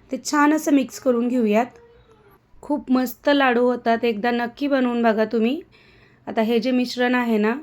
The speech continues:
तर ते मी आंब्याचं जो आपण शिजवलेला गर आहे ना, त्यामध्ये घालून घ्यायचा आहे.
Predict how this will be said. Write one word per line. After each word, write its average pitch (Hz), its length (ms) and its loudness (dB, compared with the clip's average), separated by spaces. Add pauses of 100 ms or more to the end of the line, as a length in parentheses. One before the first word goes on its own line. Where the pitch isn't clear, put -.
(300)
तर 220 160 -2 (100)
ते 233 100 2
मी 240 380 -2 (260)
आंब्याचं 226 440 0
जो 226 120 -2
आपण 240 260 -2
शिजवलेला 226 540 0
गर 220 260 2
आहे 220 260 0
ना, 202 140 0 (480)
त्यामध्ये 214 400 0
घालून 226 360 -2
घ्यायचा 220 320 -2
आहे. 226 120 -2